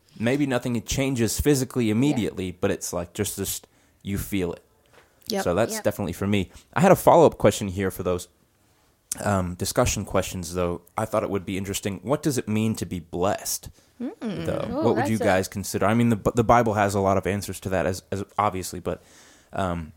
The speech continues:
Speaker 1: you know, if we just had to do, like, a on-the-fly kind of a personal definition, what would that mean for you all?
Speaker 3: I think when I think of being blessed in, I guess, in our society, a lot of the blessings that we see right off the bat are material blessings.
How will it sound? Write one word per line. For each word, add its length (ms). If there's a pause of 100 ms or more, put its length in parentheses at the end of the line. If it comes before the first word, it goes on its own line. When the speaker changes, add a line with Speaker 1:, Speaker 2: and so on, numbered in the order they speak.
(280)
Speaker 1:
you 120
know, 100
if 120
we 80
just 160
had 100
to 40
do, 200
like, 180
a 80
on-the-fly 580
kind 180
of 40
a 60
personal 420
definition, 560
what 160
would 120
that 200
mean 240
for 140
you 220
all? 220 (800)
Speaker 3:
I 60
think 220
when 100
I 140
think 260
of 320
being 260
blessed 580 (1500)
in, 480 (320)
I 60
guess, 220
in 60
our 180
society, 540
a 120
lot 240
of 120
the 120
blessings 500
that 120
we 180
see 600 (240)
right 180
off 140
the 80
bat 320
are 220
material 560
blessings. 540